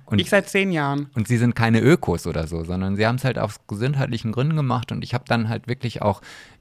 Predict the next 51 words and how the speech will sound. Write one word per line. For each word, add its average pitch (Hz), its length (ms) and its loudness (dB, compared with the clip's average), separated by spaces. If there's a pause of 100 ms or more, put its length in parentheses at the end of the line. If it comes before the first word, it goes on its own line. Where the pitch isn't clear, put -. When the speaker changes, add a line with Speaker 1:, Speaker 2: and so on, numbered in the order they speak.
(120)
Speaker 1:
über 135 460 4
fünfundzwanzig 120 720 -2
Kilo 120 480 4
damit 104 320 0
abgenommen, 104 640 0
dass - 180 -6
ich 104 140 -6
halt 98 140 0
einfach 98 240 -4
auf 104 160 -4
diesen 95 260 -2
Fleischkonsum 104 720 0
verzichtet - 460 -8
Speaker 2:
Ja, - 80 2
Speaker 1:
habe. 147 80 6
Speaker 2:
aber 143 140 2
die 147 120 2
Aussage 131 340 4
mag 120 240 4
ich - 140 -8
nie, 120 200 6
wenn 110 140 0
du 107 100 -2
die 101 120 -4
erzählst, 107 400 -2
weil 117 120 4
Leute 127 260 6
dann 120 140 2
immer 143 300 4
denken, 131 420 2
„Ja, 117 300 4
siehste, 131 460 2
kannst 135 260 -2
du 127 60 -2
mal 120 100 2
sehen, 123 200 2
dann 113 100 2
nimmst 120 240 0
du - 20 -4
so 117 160 0
ab. 131 260 2
Manche 117 280 0
wollen 123 180 4
gar 123 120 4
nicht 117 140 -2
abnehmen, 110 240 -2
warum 107 140 2
soll 107 160 0
ich 113 100 -8
Vegetarier 113 520 0
werden?“ 104 160 -2